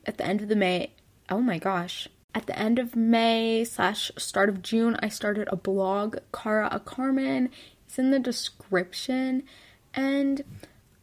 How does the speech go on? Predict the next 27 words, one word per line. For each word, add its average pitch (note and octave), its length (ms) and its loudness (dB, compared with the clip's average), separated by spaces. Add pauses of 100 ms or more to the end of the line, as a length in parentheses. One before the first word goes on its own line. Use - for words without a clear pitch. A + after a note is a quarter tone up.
I A3+ 160 -4
thought C4 400 0
that E3 200 0
was G#3 180 0
a G3+ 60 4
huge F#3+ 280 -4
accomplishment. F#3 720 -6
It F#3 40 -2
was F#3 100 -8
super A3 280 -2
fun F#3+ 360 -2
learning F#3+ 360 -4
everything F#3+ 340 -4
about F3+ 400 -4
blogging G#3 1000 -4 (480)
and G#3 120 -2
just G3+ 220 -6
meeting G3+ 280 0
a A3 60 -4
lot G#3+ 160 -2
of F#3+ 100 -4
blogging F3+ 460 -4
friends. B3 340 -2
I'm A3+ 160 0
still G#3+ 260 -4
friends F#3 460 -6
with G3 120 -8